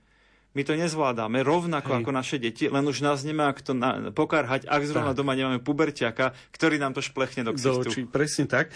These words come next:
Speaker 2: A to je pre rodičov tiež aj dôležité vedieť, lebo dnešné zamestnanie často je veľmi vyťažujúce. E, naši rodičia možno skončili svoje zamestnanie o tretej, pol štvrtej po obede,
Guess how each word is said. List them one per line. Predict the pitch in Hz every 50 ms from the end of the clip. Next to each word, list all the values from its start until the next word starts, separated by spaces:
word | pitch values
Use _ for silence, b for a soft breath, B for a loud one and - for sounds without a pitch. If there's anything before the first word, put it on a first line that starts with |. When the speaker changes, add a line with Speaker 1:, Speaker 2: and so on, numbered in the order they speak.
| B B B B
Speaker 2:
A | -
to | 123 - 170 190 202
je | 196 185 170 170 - - 147 -
pre | - 156 156
rodičov | 156 160 151 165 165 - - 160 143 135
tiež | - - 151 156 151 135 123 135
aj | 127
dôležité | 123 123 135 143 139 135 147 139 - 139
vedieť, | 120 120 143 139 135 139 135 131 135 135 - 120 120
lebo | 117 113 120 127 131
dnešné | 131 151 151 147 - - 151 135 127 123 123 -
zamestnanie | - 120 131 131 127 131 123 - - 135 127 127
často | 120 - 135 127 - - 131 120
je | 113 113 113 110
veľmi | 104 120 143 151 151 135 123
vyťažujúce. | 131 127 - 131 117 127 135 131 131 135 139 - 147 139
E, | 143 143 143 B B B B B B B - 165 120 110 113 113 113 110 110 110 110 - -
naši | - 123 131 143 139 - 151
rodičia | 135 135 135 151 139 - 151
možno | 135 139 139 135 127 143 139 131 131 131 135 143 - -
skončili | - - - - 147 143 139 - - 151 139 135 131
svoje | 127 - - 135 131 135 131
zamestnanie | 113 117 131 123 123 123 - - - 131 131 135 135 123 120 120 -
o | - 131 120 117 113
tretej, | - - 131 135 135 - 143 127
pol | - - 135
štvrtej | 127 - - - 143 143 - 160 147 -
po | - 143 131
obede, | 120 131 135 147 165 175